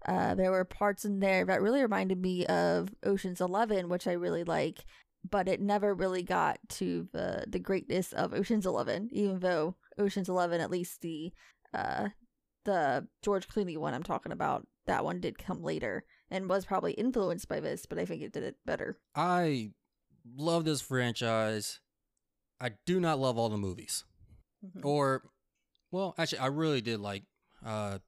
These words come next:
Speaker 2: Mission Impossible Three, which I believe was directed by, uh, J J Abrams as well.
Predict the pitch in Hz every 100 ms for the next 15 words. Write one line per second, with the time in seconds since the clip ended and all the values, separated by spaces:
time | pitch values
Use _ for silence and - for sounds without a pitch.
0 | _ _ _ - 117 - 107 - - 110
1 | 92 95 113 110 110 123 113 101 - 110
2 | 104 117 101 - - - 104 95 - 113
3 | 110 104 101 95 101 - 117 95 101 90